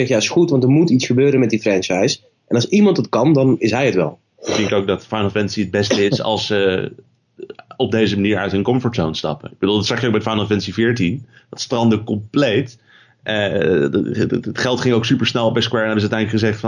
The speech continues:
Speaker 2: van, oké, we zetten er een nieuw iemand op, we gaan het spel compleet opnieuw ontwikkelen en als het faalt, dan hebben we een supergroot probleem binnen ons bedrijf en als het slaagt, dan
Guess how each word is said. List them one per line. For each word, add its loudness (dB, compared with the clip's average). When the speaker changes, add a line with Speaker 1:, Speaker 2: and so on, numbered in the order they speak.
Speaker 2:
van, 0
oké, 0
we 0
zetten -2
er 2
een 2
nieuw 6
iemand 2
op, 0
we -4
gaan -2
het 0
spel 0
compleet 0
opnieuw 2
ontwikkelen 4
en 2
als 0
het -2
faalt, -2
dan 2
hebben 0
we 2
een -2
supergroot 0
probleem 2
binnen 4
ons 0
bedrijf 0
en 0
als 0
het -14
slaagt, -4
dan -4